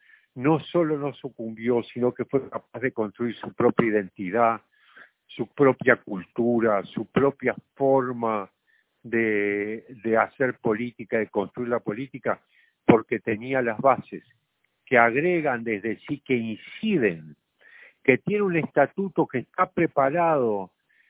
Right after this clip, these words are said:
para que las bases puedan discrepar y para que la dirección pueda revisar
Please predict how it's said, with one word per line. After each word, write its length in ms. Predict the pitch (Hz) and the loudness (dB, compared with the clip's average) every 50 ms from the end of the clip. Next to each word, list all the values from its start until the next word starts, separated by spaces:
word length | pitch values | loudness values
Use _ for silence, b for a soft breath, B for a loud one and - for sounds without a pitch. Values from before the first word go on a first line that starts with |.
| _ _ _ _ _ | _ _ _ _ _
para 240 | - 131 127 131 127 | 4 6 6 6 4
que 180 | - - 139 | 2 -2 -6
las 140 | 117 120 117 | -4 -4 -2
bases 420 | 120 - 170 165 151 - - 135 - - | 0 0 2 2 0 0 -4 -6 -6 -2
puedan 300 | - 151 156 156 143 135 | 0 2 2 2 2 0
discrepar 560 | 120 117 - - 127 120 123 - - 147 143 | -4 -8 -6 -4 -4 -4 -2 2 2 2 2
y 80 | 147 143 | 2 0
para 240 | - 127 120 120 117 | -2 -2 -2 -2 -2
que 140 | - - 123 | -4 -2 0
la 120 | 123 120 | 0 0
dirección 520 | 117 120 117 110 - - - 160 151 139 | 0 -2 -4 -6 -8 -6 -4 -4 -4 -4
pueda 400 | - - - 175 175 170 156 143 | -2 2 2 4 4 4 4 2
revisar 840 | 135 127 123 120 113 104 101 - - - - - 147 151 147 139 123 | 2 0 -4 -6 -6 -6 -8 -8 -10 -8 -2 2 6 6 6 6 4